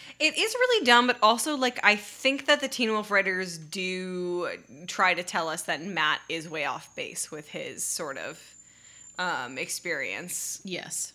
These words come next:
Speaker 1: Uh, I don't think that they sympathize with Matt for having suffered, I mean, they, they sympathize with him for having suffered that trauma, which is why I think that he is ended in the same way that he, um, sort of became this evil person.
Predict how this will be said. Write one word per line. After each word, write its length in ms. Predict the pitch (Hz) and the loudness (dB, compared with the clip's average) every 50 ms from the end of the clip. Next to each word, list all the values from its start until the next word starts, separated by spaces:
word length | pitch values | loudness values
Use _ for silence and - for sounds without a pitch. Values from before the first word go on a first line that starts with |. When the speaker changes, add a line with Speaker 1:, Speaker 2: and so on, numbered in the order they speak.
| _ - | _ -2
Speaker 1:
Uh, 140 | - 180 175 - | 0 0 2 4
I 180 | 170 196 208 | 4 4 4
don't 220 | 214 220 214 180 196 | 4 4 2 0 -2
think 220 | - 214 202 190 | -2 -4 -4 -4
that 120 | 175 196 151 | -4 -6 -6
they 100 | 170 175 | -6 -6
sympathize 540 | - - 180 160 - 160 151 131 156 - - | -4 -6 -8 -8 -8 -8 -8 -8 -8 -10 -12
with 80 | 113 | -10
Matt 260 | 190 175 147 104 92 - | -8 -6 -6 -6 -8 -8
for 140 | - 175 | -8 -8
having 300 | 175 170 160 147 143 156 | -6 -6 -8 -8 -10 -12
suffered, 300 | 175 - 170 - 151 139 - - | -12 -12 -12 -12 -14 -14 -10 -8
I 60 | 208 | -6
mean, 100 | 240 247 | -4 -2
they, 140 | 233 214 170 | -2 -2 -2
they 240 | 190 208 214 196 | 0 0 0 0
sympathize 400 | 196 - 254 254 247 262 247 202 | 0 -4 -4 -2 0 0 0 0
with 100 | 220 214 | -4 -6
him 220 | 196 226 214 185 175 | -6 -6 -6 -6 -6
for 80 | 185 | -6
having 180 | 185 170 156 160 | -6 -6 -6 -8
suffered 240 | - 175 147 156 180 | -10 -10 -10 -8 -8
that 160 | - 131 - | -8 -8 -6
trauma, 500 | - - 170 143 - 71 71 87 185 185 - - - - - - | -2 -2 -2 -2 -2 -4 -6 -8 -8 -8 -12 -16 -18 -18 -12 -8
which 140 | 196 202 - | -6 -6 -4
is 120 | 165 185 | -4 0
why 220 | 185 190 180 170 165 | 2 4 4 4 4
I 60 | 175 | 0
think 180 | - 185 175 | -2 -8 -10
that 120 | - - - | -10 -10 -8
he 160 | 180 170 165 | -6 -6 -6
is 120 | 160 - - - | -6 -8 -6 -6
ended 380 | 170 175 170 156 160 151 - - | -6 -4 -4 -6 -6 -8 -6 -6
in 160 | 151 156 147 | -8 -8 -8
the 80 | 151 | -10
same 320 | 165 - 175 160 156 151 165 | -10 -8 -8 -8 -8 -8 -4
way 260 | 175 180 170 160 156 | -2 -2 -2 -2 -2
that 160 | 156 156 151 | -4 -6 -8
he, 480 | 175 175 156 156 151 147 139 156 165 - _ - - - - - _ _ _ - 175 | -8 -8 -10 -8 -8 -10 -10 -10 -12 -14 _ -20 -20 -20 -20 -20 _ _ _ -6 -4
um, 400 | 175 147 135 131 131 131 120 - - | -2 -2 -4 -6 -10 -12 -16 -14 -12
sort 240 | - - 175 156 135 | -8 -6 -6 -6 -8
of 180 | 143 143 _ | -10 -12 _
became 800 | - 170 165 - - 185 156 127 120 101 147 180 185 202 202 185 | -10 -10 -10 -8 -8 -8 -8 -8 -8 -12 -12 -14 -14 -16 -16 -12
this 160 | 170 185 185 | -12 -12 -10
evil 240 | 113 131 156 147 139 | -10 -10 -8 -10 -10
person. 640 | 139 - 113 - 160 - 127 135 147 165 196 202 | -8 -8 -10 -10 -8 -8 -6 -6 -6 -6 -8 -12